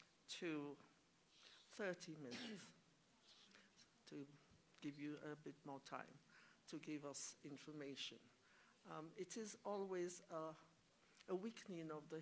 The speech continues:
hearing when the state does, is not present to submit its position. It is a much more fulsome, uh, meeting when the state also appears, but cannot be helped in these circumstances.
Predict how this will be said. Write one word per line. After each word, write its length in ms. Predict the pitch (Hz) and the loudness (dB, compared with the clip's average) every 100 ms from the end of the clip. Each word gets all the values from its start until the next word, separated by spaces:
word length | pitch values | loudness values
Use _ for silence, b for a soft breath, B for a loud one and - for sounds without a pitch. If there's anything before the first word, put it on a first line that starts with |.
| 160 | 2
hearing 300 | 170 156 147 165 | 4 4 2 0
when 180 | 156 151 | 0 2
the 80 | 147 | 0
state 460 | - 202 185 190 - | 2 2 0 -2 -2
does, 220 | 156 156 156 B B - | 2 2 -2 B B -6
is 160 | 156 165 | -4 -2
not 180 | 151 - | -4 0
present 480 | 160 151 127 135 135 - - | 0 0 -2 -6 -8 -8 -4
to 60 | 160 156 B B - | -4 -6 B B -14
submit 440 | - 165 165 151 - - | -2 0 0 -4 -4 -8
its 300 | 165 156 - - | -8 -8 -12 0
position. 480 | 160 147 151 - 95 139 - B B B | 2 4 4 4 2 -6 -12 B B B
It 140 | 156 147 | -4 -2
is 140 | 151 | 0
a 60 | 160 | 0
much 540 | 160 156 151 - - - - 170 | 2 2 2 2 0 -2 -8 -4
more 300 | 147 127 123 - B B B - | -2 -2 -4 -8 B B B 2
fulsome, 560 | 214 208 - 123 - - - - - - - - - | 4 4 0 -4 -6 -14 -20 -20 -20 -20 -20 -18 -6
uh, 140 | 156 143 | -2 0
meeting 580 | 143 139 - 135 135 139 | 0 -2 -4 -6 -6 -6
when 380 | 147 139 131 131 127 - - | 0 2 2 -2 -8 -14 -6
the 60 | |
state 380 | - - 123 - - | -2 0 0 0 2
also 380 | 139 127 - 123 | 2 2 0 -2
appears, 460 | 120 - 139 - - B B B B - | -2 -4 -6 -4 -8 B B B B 0
but 160 | 143 139 - - - - - - - - - | 2 2 -4 -10 -18 -20 -20 -20 -20 -18 -8
cannot 320 | - 147 135 - | -2 0 0 0
be 100 | 123 | 0
helped 340 | - - - - | -2 -4 -10 -8
in 160 | 143 | -4
these 160 | 135 131 | -4 -2
circumstances. 960 | - 120 - 127 - 107 - - - | -2 -4 -4 -6 -4 -4 -6 -8 -10